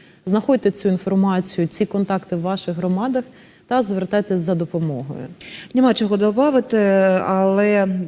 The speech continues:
Speaker 2: немає чого додати, але ще одне питання. А можливість допомоги онлайн є чи ні?
Speaker 1: Так, більш того, навіть психотерапевтична допомога онлайн наразі є доступною.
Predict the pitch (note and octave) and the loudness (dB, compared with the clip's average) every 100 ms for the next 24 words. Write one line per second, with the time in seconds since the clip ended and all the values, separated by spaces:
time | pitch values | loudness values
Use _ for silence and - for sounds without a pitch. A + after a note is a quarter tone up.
0 | E3+ F#3 F#3+ F#3+ G3 F#3 F3+ F3 F3+ F#3+ | -2 0 2 2 2 0 0 -2 -2 0
1 | B3+ C4 G#3 G3 G#3 G#3 F#3+ F3+ F3 F3 | 0 2 2 2 4 4 4 2 0 -2
2 | G3+ E3+ E3+ F#3 C4 C4 A#3 - - - | -2 -2 -4 -2 0 2 0 -2 -10 -14
3 | - F3 F3+ G3 G3+ G#3 B3 C#4 - A3 | -6 -2 0 -2 2 2 2 -2 -6 -10
4 | E3+ E3+ F3 F3+ F3 E3+ D3+ C3 C3 D#3 | -8 -6 -4 -4 -4 -4 -4 -6 -8 -10
5 | E3+ G3+ - D#3 D#3 _ _ _ _ _ | -10 -10 -12 -14 -16 _ _ _ _ _
6 | - - - - _ _ G#3+ D3+ - - | -16 -16 -20 -20 _ _ -2 -2 -6 -4
7 | F3+ A#3+ A3+ - F#3 F3 E3+ F#3+ G#3+ A3+ | 4 4 4 2 0 0 0 2 2 0
8 | - - - A#3+ A#3 A3 A#3 G#3+ G3 - | -4 -2 0 2 0 -2 0 0 0 -2
9 | A3 - - A3+ - - E3 D#3 E3+ F#3 | -2 -4 2 2 2 -4 -4 -2 -2 0
10 | F#3 F3 E3 D#3+ - F3 E3+ G3+ C4+ D4+ | 2 0 -2 -6 -4 -4 -2 0 0 0
11 | - F3 F3 F#3+ F#3 F#3 F#3 F3 F#3 - | -2 -4 0 0 0 0 0 0 -2 -4
12 | - D#3 - D3 C3+ | -6 -8 -6 -6 -6